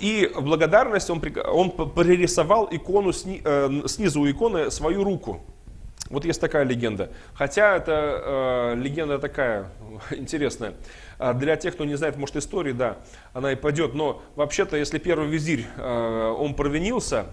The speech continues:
э, то ему руку не рубили. Это, э, рубили простым людям, да. Если он проворовался, допустим, да, рубили руку. Вот, или что-то не то, может, там написал на заборе, там, да, могли отрубить руку. Но, но если, э,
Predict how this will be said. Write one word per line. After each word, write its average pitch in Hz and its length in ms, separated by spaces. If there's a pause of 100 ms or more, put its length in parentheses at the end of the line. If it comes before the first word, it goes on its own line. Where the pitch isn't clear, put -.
(180)
э, 117 400
то 151 220
ему 151 400
руку 151 180
не 147 80
рубили. 131 420 (140)
Это, 131 160
э, 135 380
рубили 151 340
простым 156 440
людям, 117 440
да. 113 400 (120)
Если - 160
он 113 60
проворовался, 117 640
допустим, 151 420
да, 110 120
рубили 123 320
руку. 117 400 (400)
Вот, 131 240
или 143 160
что-то 131 200
не 131 100
то, 131 100
может, 120 140
там 120 100
написал 123 320
на 156 100
заборе, 131 400
там, 107 300
да, 113 240
могли 117 340
отрубить 113 360
руку. 107 260
Но, 110 160 (260)
но 160 360 (180)
если, 160 460
э, 143 360